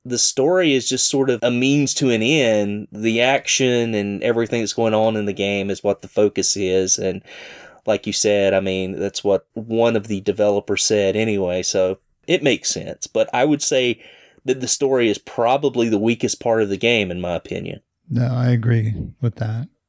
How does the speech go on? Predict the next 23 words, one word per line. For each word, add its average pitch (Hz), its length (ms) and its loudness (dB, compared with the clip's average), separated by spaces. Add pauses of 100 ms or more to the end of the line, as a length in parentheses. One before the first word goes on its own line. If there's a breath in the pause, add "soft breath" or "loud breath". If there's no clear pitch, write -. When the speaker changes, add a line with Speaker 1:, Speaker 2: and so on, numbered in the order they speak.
(380)
Speaker 1:
One 180 240 0
thing 202 220 2
I 151 120 4
did 135 340 0
want 135 180 -2
to - 80 -12
talk 127 300 0
about 127 260 0
in 107 80 -4
terms 113 320 -4
of 101 80 -4
the 101 80 -2
story 104 420 0
was 110 200 -4
this 107 200 -2 (120)
idea 117 640 2
of 101 200 -2 (180 soft breath)
what's 107 540 0
good 123 460 2
and 110 160 -2
what's 107 360 -2
evil. 120 640 -2
And 113 380 0